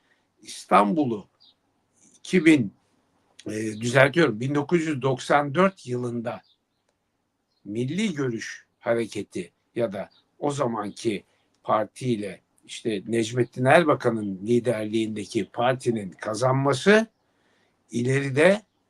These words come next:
yakın bir gelecekte, yani iki bin iki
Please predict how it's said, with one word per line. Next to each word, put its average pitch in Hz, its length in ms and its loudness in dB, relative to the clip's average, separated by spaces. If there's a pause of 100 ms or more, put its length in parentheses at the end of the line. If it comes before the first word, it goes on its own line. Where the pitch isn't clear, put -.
(160)
yakın 208 420 0
bir 160 140 6
gelecekte, 104 680 -6
yani 117 360 0
iki 127 300 -2
bin 131 180 -2
iki 180 460 -2